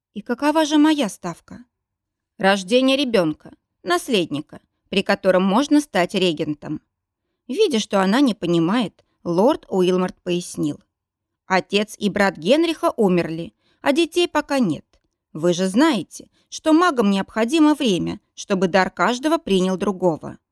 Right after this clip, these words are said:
А в случае с королём всё осложняется ещё и тем, что он менталист. Принять разумом иногда самое сложное». «Хотите сказать, если я...» Элеонора вновь запнулась.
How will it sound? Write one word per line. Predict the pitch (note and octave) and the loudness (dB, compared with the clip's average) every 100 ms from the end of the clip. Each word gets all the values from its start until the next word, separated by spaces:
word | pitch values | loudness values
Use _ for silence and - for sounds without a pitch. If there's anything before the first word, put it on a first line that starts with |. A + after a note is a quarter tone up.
| _ _ _ | _ _ _
А | F#3+ | -8
в | - | -4
случае | G3+ G#3 - F#3 | -2 -2 -2 -6
с | |
королём | - F3+ F3 G3+ E4+ | -2 0 2 2 0
всё | - G#3+ | 0 -4
осложняется | - - G3 F#3+ G3+ F#3+ F3 - | -4 -2 -2 0 0 0 -2 -4
ещё | E3+ F#3 - F3 | -2 -2 -2 -2
и | D#3+ | -2
тем, | - G3+ B3+ _ _ - | -2 -2 -2 _ _ -16
что | - - | -4 -2
он | - G3 F3+ | 0 0 2
менталист. | F#3 F3+ G#3 A3 D#3 - _ _ _ _ _ | 0 0 -2 -2 -6 -14 _ _ _ _ _
Принять | - G3+ G#3 - | -2 2 2 0
разумом | F#3 C4+ D4+ A#3+ G3 - | 2 2 2 0 0 0
иногда | F#3+ F3+ F3 E3 D3+ _ _ | -2 -2 -2 -6 -8 _ _
самое | - E4+ D#4 D4 | -2 2 4 2
сложное». | - F#3+ E3+ - D3+ C#3 - _ _ _ _ _ _ _ _ _ _ _ | -2 -2 -2 -2 -10 -10 -12 _ _ _ _ _ _ _ _ _ _ _
«Хотите | G#3+ - D#4 D4 | -10 -4 -4 -2
сказать, | A3 - F#3+ D#3+ A3 C#4+ - | -8 -4 -6 -2 -4 -4 -6
если | F#3+ B3 - G#3+ | -4 -4 -2 -8
я...» | F#3+ G#3+ C4 D4 _ _ _ _ | -2 -2 -2 -6 _ _ _ _
Элеонора | G3 F3+ E3+ E3+ A3 G3+ | 0 2 2 2 2 2
вновь | E3+ E3+ | 0 0
запнулась. | C#3+ E3+ - E3 B3 - - | 0 -4 -2 -2 0 -4 -10